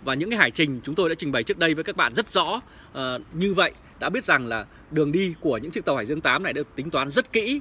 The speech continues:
và chi tiết trong hoạt động cả ba tháng nay. Nhà nghiên cứu Phạm Thắng Nam cũng cho biết thêm thông tin, ờ, về đường đi của những chiếc tàu Hải Dương tám trong thời gian qua. Vào lúc ba giờ hai mươi phút sáng, ngày hai mươi hai tháng mười năm hai nghìn không trăm mười chín, giờ Việt Nam, Hải Dương tám bắt đầu di chuyển lên phía Bắc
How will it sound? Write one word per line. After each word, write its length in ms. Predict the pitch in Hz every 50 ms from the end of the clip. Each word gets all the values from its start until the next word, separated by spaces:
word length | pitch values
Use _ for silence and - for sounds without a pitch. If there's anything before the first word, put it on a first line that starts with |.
| - -
và 80 | - 120
chi 180 | - 202 196
tiết 200 | 185 233 269 285 - - -
trong 180 | - 185 165 160
hoạt 200 | 151 147 - -
động 140 | 147 - 113 -
cả 60 | 101
ba 160 | 117 143 147
tháng 160 | 139 131 135
nay. 200 | 165 170 160 127 - - - - - - - - - -
Nhà 160 | - 139 147
nghiên 140 | 151 180 190
cứu 160 | - 185 190
Phạm 140 | 220 247 190
Thắng 180 | 139 151 160 190
Nam 200 | 185 180 180 170
cũng 120 | - 160
cho 140 | - 185 170
biết 140 | 180 226 -
thêm 240 | - 202 190 180 160
thông 160 | - 185 175
tin, 240 | 156 185 175 175 175 185 - - - - -
ờ, 180 | 117 127 127
về 160 | 120 131 131
đường 320 | 131 139 135 123 120 117 123
đi 200 | 160 175 170 156 -
của 80 | 117
những 140 | 107 127 160
chiếc 180 | - - 202 -
tàu 280 | 175 143 123 110 101 - - - - 135
Hải 100 | 127 107
Dương 120 | 127 151
tám 260 | 165 - 135 127 160 185
trong 140 | 180 151
thời 100 | 123 107
gian 120 | 120 135 131
qua. 300 | - 143 147 151 147 - - - - - - - - - - - - -
Vào 220 | 127 160 160 156
lúc 160 | 165 226 -
ba 200 | 196 196 196 190
giờ 120 | 175 175 147
hai 140 | 160 175 175
mươi 80 | 180
phút 140 | 175 262 -
sáng, 360 | - - 165 147 156 214 262 - - - - - -
ngày 140 | 147 147 151
hai 100 | 180 190
mươi 120 | 196 190
hai 160 | 190 196 190
tháng 140 | 175 180 196
mười 240 | 202 185 170 147 147
năm 100 | 156 170
hai 140 | 185 185 175
nghìn 120 | 147 131
không 140 | 139 180 175
trăm 160 | - 196 185
mười 100 | 165 135
chín, 300 | - - 143 160 226 269 - -
giờ 200 | 143 135 143 135
Việt 160 | 123 135 123
Nam, 300 | 147 170 175 170 170 165 - - - - - -
Hải 200 | - - 151 135
Dương 200 | 123 175 208 208
tám 200 | - 175 170 208
bắt 100 | 226 240
đầu 140 | 196 165 151
di 120 | 165 202
chuyển 200 | 185 - 170 107
lên 100 | 123 160
phía 120 | 165 170 175
Bắc 200 | 175 214 254